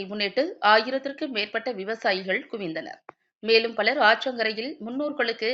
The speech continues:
திரளான பொதுமக்கள் தர்ப்பணம் கொடுத்தனர். உடுமலை, பொள்ளாச்சி, தாராபுரம், கிணத்துக்கடவு, திண்டுக்கல் மற்றும் சுற்றுவட்டார கிராமங்களிலிருந்து சுமார் ஆயிரத்திற்கும் மேற்பட்ட விவசாயிகள் தங்களது மாட்டு வண்டிகளில் வருகை புரிந்து சிறப்பு வழிபாட்டில் ஈடுபட்டனர்.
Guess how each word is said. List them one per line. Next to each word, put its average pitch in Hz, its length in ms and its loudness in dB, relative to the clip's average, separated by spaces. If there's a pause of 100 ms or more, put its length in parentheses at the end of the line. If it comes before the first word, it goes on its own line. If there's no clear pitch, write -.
(140)
திரளான 214 420 2
பொதுமக்கள் 208 540 -4 (220)
தர்ப்பணம் 220 420 -2
கொடுத்தனர். 160 500 -8 (480)
உடுமலை, 247 440 2 (180)
பொள்ளாச்சி, 233 560 2 (320)
தாராபுரம், 220 640 4 (100)
கிணத்துக்கடவு, 220 760 -2 (200)
திண்டுக்கல் 220 500 -4 (440)
மற்றும் 269 340 0
சுற்றுவட்டார 269 680 2
கிராமங்களிலிருந்து 214 920 -2 (160)
சுமார் 226 400 0 (340)
ஆயிரத்திற்கும் 269 720 2
மேற்பட்ட 233 360 0
விவசாயிகள் 214 680 2 (460)
தங்களது 277 400 6
மாட்டு 247 340 4
வண்டிகளில் 254 480 -2
வருகை 220 360 0
புரிந்து 220 400 -6
சிறப்பு 254 340 -2
வழிபாட்டில் 226 560 0
ஈடுபட்டனர். 180 600 -6